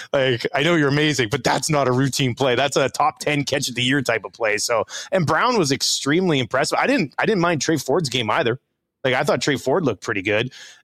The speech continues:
To be honest with you, you know what the moment was, I guess? Let's say, let's say it wasn't when they put up ten and you're like, "Uh, we'll see what happens."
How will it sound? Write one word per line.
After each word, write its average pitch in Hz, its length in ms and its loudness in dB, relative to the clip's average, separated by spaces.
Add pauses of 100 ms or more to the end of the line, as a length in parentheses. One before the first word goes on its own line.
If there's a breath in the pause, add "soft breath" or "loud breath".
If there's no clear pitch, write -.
(120)
To 170 60 0
be 180 80 4
honest 233 200 2
with 151 100 2
you, 135 160 2 (240 loud breath)
you 175 80 0
know 247 80 4
what 277 120 2
the - 60 0
moment 170 300 2
was, 151 160 2
I 147 60 2
guess? 135 380 0
Let's 147 180 -2
say, 143 360 2
let's 156 140 -2
say 175 140 2
it 135 80 2
wasn't 123 300 0
when 117 120 -2
they 110 140 0
put 117 160 -2
up 113 160 -2
ten 107 260 -2
and 104 100 -4
you're 101 120 -2
like, 98 160 0
"Uh, 117 260 2
we'll 104 80 -6
see 123 140 -4
what 98 80 0
happens." 92 260 -4